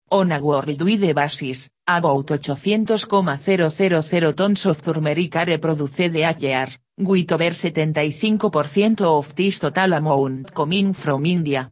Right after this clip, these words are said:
which is also the world's largest consumer and exporter of turmeric. In terms of exports,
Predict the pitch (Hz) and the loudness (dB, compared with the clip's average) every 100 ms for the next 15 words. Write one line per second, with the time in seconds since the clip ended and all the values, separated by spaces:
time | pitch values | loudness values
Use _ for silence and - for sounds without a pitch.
0 | _ - 208 185 156 - 202 185 226 240 | _ 0 4 4 0 0 -2 0 -2 -2
1 | - 170 208 226 226 226 190 165 156 180 | -2 -2 0 0 0 0 0 0 0 -2
2 | 175 - - 180 170 180 160 170 160 185 | -4 -4 -6 -4 -2 -2 2 2 2 0
3 | 170 - 151 135 160 156 151 - 160 151 | -2 -4 -4 -2 0 0 0 -2 -2 -2
4 | 147 147 139 - _ 220 202 185 196 214 | -2 -4 -6 -20 _ 0 2 2 0 0
5 | 208 - 156 165 - - 139 127 131 - | 0 0 0 0 -4 -2 -2 -2 -4 -6